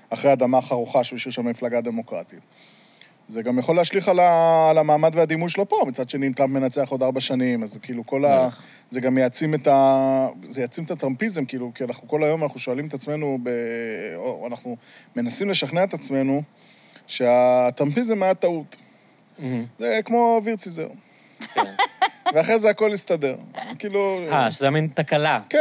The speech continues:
Speaker 2: תקלה
Speaker 1: כאילו,
Speaker 2: היסטורית
Speaker 1: כולם,
Speaker 2: שתתוקן.
Speaker 1: כולם
Speaker 2: נחזור
Speaker 1: הומואים,
Speaker 2: לשפיות בנובמבר.
Speaker 1: הומואים ולסביות, יצא
Speaker 2: כן.
Speaker 1: לנו ילדה סטרייטית, וזה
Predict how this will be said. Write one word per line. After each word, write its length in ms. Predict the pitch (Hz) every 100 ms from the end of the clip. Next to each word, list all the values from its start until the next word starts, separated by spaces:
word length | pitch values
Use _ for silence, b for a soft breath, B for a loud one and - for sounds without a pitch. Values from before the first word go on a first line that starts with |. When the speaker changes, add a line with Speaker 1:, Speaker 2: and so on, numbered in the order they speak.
| 294
Speaker 2:
תקלה 220 | 143 143
Speaker 1:
כאילו, 160 | 254 170 -
Speaker 2:
היסטורית 80 | 165
Speaker 1:
כולם, 180 | 269 254
Speaker 2:
שתתוקן. 340 | 220 175 131 - - -
Speaker 1:
כולם 280 | 226 202
Speaker 2:
נחזור 80 | 185 170
Speaker 1:
הומואים, 200 | 190 175
Speaker 2:
לשפיות 380 | 156 185 165 151
בנובמבר. 380 | 139 127 123
Speaker 1:
הומואים 220 | 220 214 175
ולסביות, 560 | 156 240 - 392 427 233
יצא 160 | 196 180
Speaker 2:
כן. 60 |
Speaker 1:
לנו 120 | 160
ילדה 200 | 143 135
סטרייטית, 560 | 135 254 453 - 453 -
וזה 680 | 160 165 165 160 156 156